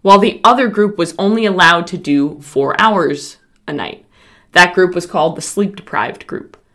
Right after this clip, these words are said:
Now, both of these groups were made up of quote-unquote healthy individuals based on their blood sugar, so they weren't diabetic or anything like that.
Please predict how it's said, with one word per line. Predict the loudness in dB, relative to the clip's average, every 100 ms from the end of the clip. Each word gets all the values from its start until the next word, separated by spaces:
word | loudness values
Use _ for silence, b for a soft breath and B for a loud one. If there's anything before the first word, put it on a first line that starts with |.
| _ _ _ _ _ _ _ _ _ _ _ 0
Now, | 4
both | 4 4
of | 2
these | 0 0
groups | -2 -4 -2
were | 2
made | 2
up | 2
of | 2 0 -2 -14
quote-unquote | -4 -2 -2 -6 -8
healthy | -2 -2 -2 -4 -4
individuals | -4 -2 -2 0 0 0 -4
based | -4 0 0 0 0
on | 0
their | 0
blood | -2 -4 -4
sugar, | -6 -4 -2
so | 0
they | 0
weren't | 0 -2 -2 2
diabetic | 4 4 0 -2 -2 -2
or | -4
anything | -4 -6
like | -10 -6
that. | -4 -4 -6